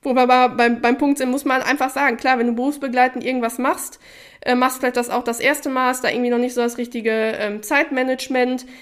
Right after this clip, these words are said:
musste ich mich am Anfang auch erstmal reingrooven, ne, mit Queen Energy parallel zu einem Vollzeitjob. Aber jetzt ist es halt überhaupt nicht mehr stressig. Und es lohnt sich halt einfach, weil ich ja sehe, was bei rumkommt. Und das wird bei dir auch so sein, wenn du für deine Sachen losgehst und wirklich sagst, „Ey,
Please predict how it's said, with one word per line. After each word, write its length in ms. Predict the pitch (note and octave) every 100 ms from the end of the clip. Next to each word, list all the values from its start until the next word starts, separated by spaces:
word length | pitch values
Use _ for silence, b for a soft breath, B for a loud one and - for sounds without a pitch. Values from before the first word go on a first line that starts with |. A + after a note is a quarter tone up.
| B
musste 220 | C4 C#4
ich 60 | D4+
mich 140 | C#4
am 100 | B3
Anfang 280 | - C#4 B3+
auch 120 | D#4
erstmal 300 | D4+ A3 F#3+
reingrooven, 600 | F#3+ F3+ G3+ G#3 G3 G3
ne, 120 | G#3+ B3
mit 200 | A#3 A#3+
Queen 240 | A#3+ A#3+
Energy 300 | A#3+ A#3 A#3+
parallel 380 | A#3+ A#3 A3 A3
zu 120 | A3+
einem 80 | G#3+
Vollzeitjob. 680 | G#3+ G#3+ A3+ G3 - F#3 -
Aber 140 | A3
jetzt 240 | A3+ A#3
ist 100 | B3+
es 140 | C4 C#4+
halt 140 | B3
überhaupt 280 | B3 C4+ -
nicht 120 | A#3
mehr 100 | G3
stressig. 500 | - - - - - - B B B
Und 80 | A3
es 100 | A3
lohnt 300 | B3+ E4 F4
sich 160 | B3
halt 140 | A3 -
einfach, 200 | G#3 A3+
weil 120 | A3
ich 60 |
ja 120 | A#3+ A3
sehe, 240 | A#3+ A#3+
was 160 | B3 B3
bei 100 | A#3
rumkommt. 460 | C4+ D4+ A#3+ G#3
Und 220 | - A3 - B B B -
das 160 | A3+
wird 180 | C4+ C4+
bei 100 | C4
dir 200 | B3+ C4
auch 60 | E4+
so 140 | A3+
sein, 240 | G3+ G3+ G#3
wenn 120 | G#3+
du 240 | A3 -
für 160 | - A#3+
deine 220 | A#3 A#3
Sachen 280 | B3 B3 A3+
losgehst 540 | A#3+ D4 - C#4 C#4+
und 80 | A#3
wirklich 240 | B3 B3
sagst, 320 | A#3+ B3+ - -
„Ey, 340 | A3+ G#3+ -